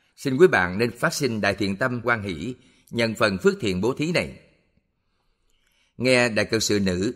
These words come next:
Visakha chia phần phước thiện bố thí đến cho mình, nên tất cả những người bạn gái phát sinh đại thiện tâm vô cùng hoan hỷ,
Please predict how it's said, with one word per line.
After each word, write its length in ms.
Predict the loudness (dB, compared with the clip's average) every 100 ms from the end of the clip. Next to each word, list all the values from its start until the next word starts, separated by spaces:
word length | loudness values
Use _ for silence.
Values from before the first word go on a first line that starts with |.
| -2
Visakha 600 | -2 0 0 2 4 4
chia 200 | 4 0
phần 220 | 2 0
phước 220 | 2 2
thiện 180 | 2 0
bố 120 | 0
thí 220 | 0 0 0
đến 180 | -2 0
cho 100 | 0
mình, 280 | 0 -6 -10 -20 _ _ _ _ _ -4
nên 400 | 0 0 0 -2
tất 160 | -2 0
cả 80 | 0
những 200 | 0 0
người 160 | 0 2
bạn 220 | 0 0
gái 300 | -2 -2 -6 -10 -20 -4
phát 180 | -2
sinh 280 | 0 -2 -2
đại 140 | -2 -2
thiện 220 | -2 -2
tâm 240 | -4 -4 -10 _ _ -4
vô 140 | -2 0
cùng 160 | -2
hoan 180 | 0 0
hỷ, 340 | -2 -6 -8